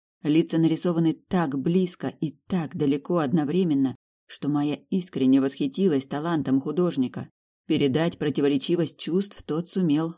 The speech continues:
мастерски. Руки у каждого из героев связаны спереди верёвкой. В зажатых кулаках девушки виднелся кинжал с рукояткой демоном, а на безымянном пальце у мужчины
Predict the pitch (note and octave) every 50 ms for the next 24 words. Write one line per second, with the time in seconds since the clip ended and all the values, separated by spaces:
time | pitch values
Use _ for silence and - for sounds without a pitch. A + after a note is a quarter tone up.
0 | - - C3 C3 C3 - - - C#3 - - - - - F3 F3 C#3 - - _
1 | _ _ _ _ _ _ _ _ _ _ _ - D3+ D#3 F3 F3+ F3+ D3+ C#3+ C#3
2 | C3 - C#3 C#3 C3+ - - C#3 C3+ C3+ B2+ F#2+ - C#3 D3 D3+ E3+ F3 D#3 E3
3 | - - _ _ - - - D3 D#3+ E3+ F3 C#3+ D#3 D3+ D3 C#3 - - D3+ D#3
4 | D#3 D3+ C3+ D3+ C#3+ E3+ F#3 E3 C#3+ B2+ - - - - A#2 - _ _ _ -
5 | D#3 C3+ C#3+ C#3 C3+ C#3 C3+ C3+ D3 C3+ - - C#3+ C#3+ C#3 C3+ C3+ C#3 C#3 C3
6 | - B2+ C#3 C#3 C#3 C#3+ - - D3+ D3+ D3+ - - - - D#3 C#3 C#3 C#3 C#3
7 | C3+ C3+ C3 - C3+ B2+ - C3+ C3+ C#3 C3+ - C#3 C#3+ D3+ D#3+ C#3+ - - C#3
8 | C3+ C3 C3+ C3+ C#3 C#3 C3+ - - C#3 C#3 B2+ C#3 C#3 C3+ C3+ C3+ C3+ C3 C3
9 | - _ _ _ _ _ - D3+ D3+ D3 C#3+ C#3+ D3+ C3+ D#3 D#3 D#3 D#3+ D#3 D#3
10 | D3 D3 C3+ - - D3+ D3 C#3 C3 - - C#3 C3+ C#3 C#3 C3+ - - - E3+
11 | F3+ E3+ D3 C3